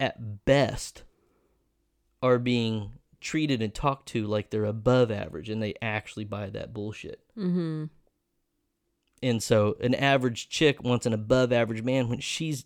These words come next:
Speaker 1: not even average or at best average herself.
Speaker 2: Mm-hmm.
Speaker 1: And they're chasing these guys out of their league. And those guys will still fuck you. Those guys will knock you up. Those guys will have a kid with you. They're not gonna settle down with you long term.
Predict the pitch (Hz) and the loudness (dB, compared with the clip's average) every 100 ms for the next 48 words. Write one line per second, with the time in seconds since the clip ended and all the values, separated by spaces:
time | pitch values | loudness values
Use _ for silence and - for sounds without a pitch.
0 | - 123 127 - 127 110 110 107 107 - | -4 -2 0 0 -2 -2 -2 -4 -6 -4
1 | 113 - 113 123 110 139 127 - 113 110 | -4 -2 -4 -6 -4 0 0 -2 -6 -4
2 | 104 - 95 - 107 - _ 185 170 165 | -6 -8 -10 -8 -8 -10 _ -4 -2 -2
3 | 151 143 139 _ _ _ - 131 120 113 | -4 -6 -10 _ _ _ -6 0 0 4
4 | 156 160 - 127 117 110 110 110 113 110 | 6 6 4 0 0 -2 -4 0 0 2
5 | 110 110 107 104 104 107 104 - _ 135 | 0 0 -2 -4 -6 -6 -8 -12 _ -4
6 | 160 110 143 240 269 269 240 226 - 294 | -2 0 0 4 4 4 0 -2 0 -4
7 | - 160 160 _ _ _ _ _ 165 180 | -2 -2 -2 _ _ _ _ _ 4 8
8 | 240 175 156 190 - 208 262 190 - - | 8 6 4 2 0 0 0 -2 -10 -14
9 | 123 156 196 190 196 185 180 262 214 185 | -4 2 2 4 2 0 -2 4 6 6
10 | 185 180 - _ _ _ 160 202 208 - | 4 0 -6 _ _ _ 4 4 4 4
11 | 196 175 180 165 127 110 113 104 - | 2 4 4 4 2 0 -2 -2 -8